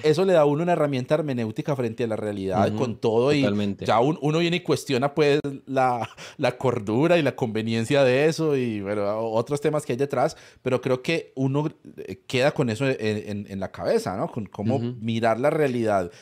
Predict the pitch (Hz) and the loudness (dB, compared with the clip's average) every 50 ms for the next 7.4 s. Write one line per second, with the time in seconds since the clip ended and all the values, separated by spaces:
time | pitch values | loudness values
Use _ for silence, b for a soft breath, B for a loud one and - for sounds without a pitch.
0 | B B - 123 123 131 127 170 170 - 170 147 143 139 127 123 120 127 143 175 | B B -6 -4 -2 -2 -2 -2 0 0 0 0 0 0 -2 -2 -2 -2 -2 -4
1 | 196 196 214 190 143 139 123 139 147 151 147 139 123 - - - - 131 127 127 | -2 -2 -2 0 0 0 -2 -2 -4 -4 -4 -4 -4 -4 -6 -6 -4 -2 0 0
2 | 139 147 - - 135 127 113 113 101 - 120 113 113 123 139 143 131 135 139 143 | 0 0 -2 -4 -6 -6 -6 -6 -4 -4 -4 -4 -2 -4 -4 -4 -2 -2 -2 -2
3 | 143 - b b b b b - 113 117 110 107 - 104 - 104 98 - 127 117 | -4 -6 b b b b b -6 -2 -2 -2 -2 -4 -4 -4 -4 -2 -2 -2 -2
4 | 127 123 120 117 120 120 117 120 131 131 135 131 135 143 131 135 147 135 131 127 | -2 -2 -2 0 0 0 0 2 2 2 2 0 -2 -2 0 2 4 4 4 4
5 | 127 123 123 135 120 - 131 127 123 123 117 - 123 117 101 - 98 90 95 98 | 4 2 0 -4 -6 -6 -6 -4 -4 -4 -4 -4 -4 -4 -4 -6 -8 -10 -10 -10
6 | 95 95 92 98 101 101 B B B B B B B - 110 120 107 - 113 170 | -8 -8 -8 -8 -8 -10 B B B B B B B -6 -6 -6 -4 0 2 2
7 | 214 - - 98 87 82 - | 2 2 0 -4 -6 -6 -8